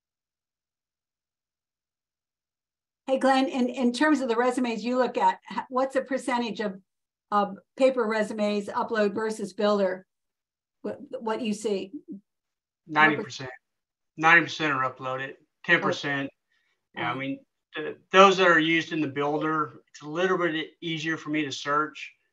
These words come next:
Speaker 2: uh, just because from my view,
Speaker 1: Yeah.
Speaker 2: if it's uploaded, I have to double click to open it,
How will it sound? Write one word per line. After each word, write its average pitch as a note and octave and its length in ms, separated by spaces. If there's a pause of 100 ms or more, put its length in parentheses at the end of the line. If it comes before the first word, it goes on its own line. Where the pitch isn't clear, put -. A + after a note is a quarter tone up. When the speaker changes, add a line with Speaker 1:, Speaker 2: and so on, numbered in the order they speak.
(720)
Speaker 2:
uh, C3 140
just D3 240
because D#3 280
from C#3 180
my D3 240
view, D#3+ 600
Speaker 1:
Yeah. G3 300
Speaker 2:
if F#3 60
it's D3+ 160
uploaded, D#3+ 640 (100)
I - 60
have C#3+ 120
to C#3 100
double C#3+ 200
click C#3+ 280
to - 100
open - 260
it, - 120